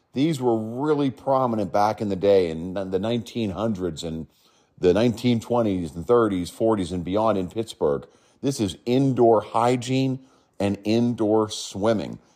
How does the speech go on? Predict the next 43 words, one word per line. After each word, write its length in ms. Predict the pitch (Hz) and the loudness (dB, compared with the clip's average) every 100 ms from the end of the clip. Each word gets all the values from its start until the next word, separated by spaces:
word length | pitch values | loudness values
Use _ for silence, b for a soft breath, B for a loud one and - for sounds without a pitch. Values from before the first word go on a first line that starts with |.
| b | b
They 180 | - 147 | 2 2
did 320 | 110 104 147 | 2 4 6
it 240 | 123 110 - | 6 2 -2
because 380 | 95 113 101 101 | 0 2 2 2
they 100 | 98 | 0
wanted 340 | 95 117 110 | 2 0 -2
people 300 | 117 117 107 | -4 -2 -2
to 60 | 95 | -2
be 140 | 101 | -2
healthier. 640 | 92 101 143 - - - - _ _ _ _ - | 2 4 2 -2 -10 -10 -12 _ _ _ _ -2
Now, 280 | 113 113 - | 4 4 2
today, 580 | - 104 127 139 107 - | 0 4 6 6 4 2
I 100 | 117 | 0
would 160 | 143 139 | 2 0
think 200 | 147 110 | -2 -2
the 100 | 135 | -6
exact 460 | 104 101 123 139 - 101 | -4 0 0 0 -8 -4
opposite 560 | 110 190 151 - - | -4 -4 -6 -8 -10
is 140 | 71 - | -12 -16
true. 400 | - 69 64 - b b b | -12 -8 -8 -12 b b b
When 180 | 95 101 | -4 -2
you 140 | 156 | -2
bring 300 | 170 143 147 | -2 0 2
back 300 | 143 139 127 | 4 4 4
the 100 | 117 | 0
Oliver 380 | 85 107 120 107 | 2 4 4 0
Bathhouse, 840 | 82 87 117 185 82 73 92 - - b b b - | -2 0 0 -2 -2 0 0 -2 -14 b b b -6
I, 160 | 127 | -2
I 120 | 139 | -2
think 260 | 143 214 185 | -2 -2 0
this 160 | 180 170 | -2 -2
is 100 | 143 | -2
where 180 | 156 | 0
the 100 | 139 | 0
next 340 | 117 139 160 - | 2 0 0 -2
round 240 | 147 160 | -2 -2
of 160 | 151 - | -4 -6
covid 640 | - 151 220 196 107 82 | 2 4 4 2 -2 -2
will 160 | 82 82 | -6 -4
come 260 | 82 78 | -6 -8
from. 360 | - 69 55 - b b b - | -6 -8 -8 -14 b b b 2
covid 380 | 135 170 170 | 4 4 2
nineteen, 840 | 151 160 165 131 160 156 160 165 | 0 0 -2 -4 -2 0 0 -2